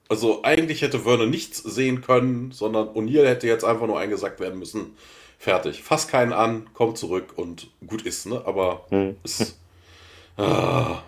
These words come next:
Speaker 1: Ja, außerhalb von Colorado Springs sehen wir jetzt, äh, Militärfahrzeuge, die da angerast kommen und, äh, in Colorado Springs geht es weiter. Die kommen jetzt in die Stadt.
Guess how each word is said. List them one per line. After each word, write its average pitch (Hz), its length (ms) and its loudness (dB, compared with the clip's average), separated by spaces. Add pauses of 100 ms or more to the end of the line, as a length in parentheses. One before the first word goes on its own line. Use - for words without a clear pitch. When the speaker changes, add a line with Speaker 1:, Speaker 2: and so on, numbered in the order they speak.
(1040)
Speaker 1:
Ja, 165 440 2
außerhalb 196 340 4
von 175 80 0
Colorado 165 420 8
Springs 160 360 4
sehen 135 180 4
wir 123 100 6
jetzt, 117 260 2
äh, 110 220 6
Militärfahrzeuge, 131 880 2
die 120 120 0
da 117 180 6
angerast 113 640 4
kommen 110 500 2
und, 92 400 -4
äh, 85 160 -2
in 104 200 -6
Colorado 87 520 -2
Springs 92 420 -10
geht 87 140 -6
es 90 180 -8
weiter. 82 360 -2
Die 82 140 -12
kommen 90 280 -10
jetzt 80 240 -10
in 190 140 -4
die 147 120 -4
Stadt. 117 380 0